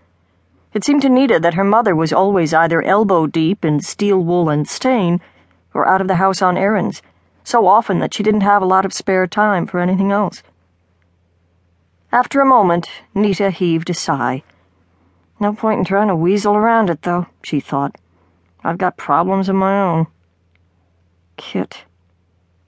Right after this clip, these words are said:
But it's not his fault. Is it? Nita was still recovering from an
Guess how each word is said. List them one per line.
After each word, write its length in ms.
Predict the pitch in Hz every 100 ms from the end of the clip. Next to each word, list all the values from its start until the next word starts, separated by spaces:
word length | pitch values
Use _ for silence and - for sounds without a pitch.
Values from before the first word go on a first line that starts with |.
| _ _ _ _ -
But 80 |
it's 160 | 220 -
not 180 | 226 262
his 240 | 190 208
fault. 560 | - 147 170 165 147 - _ _ _ _ _ _ _ _ _ _ _ _ -
Is 200 | 180 190
it? 200 | 262 - _ _ _ _ _ _ _ _ _ _ _ _ _ _ _ _ _ _
Nita 300 | 277 349 277
was 140 | 196 196
still 240 | - 269
recovering 600 | 214 185 233 220 180 139
from 200 | 143 180
an 120 | 175